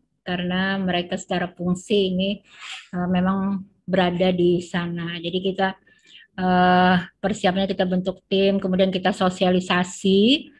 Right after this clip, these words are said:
ke sekolah-sekolah, eh, dengan menyesuaikan jumlah sekolah. Kemudian, kita mendata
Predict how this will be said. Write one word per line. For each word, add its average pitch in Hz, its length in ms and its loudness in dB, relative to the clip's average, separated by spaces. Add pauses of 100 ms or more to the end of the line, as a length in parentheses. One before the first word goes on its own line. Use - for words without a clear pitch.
(380)
ke 190 160 0
sekolah-sekolah, 190 920 2 (540)
eh, 180 580 -4
dengan 175 240 -4
menyesuaikan 180 1080 -2 (720)
jumlah 185 320 2
sekolah. 180 680 -4 (400)
Kemudian, 190 400 2
kita 196 240 -2
mendata 190 1300 2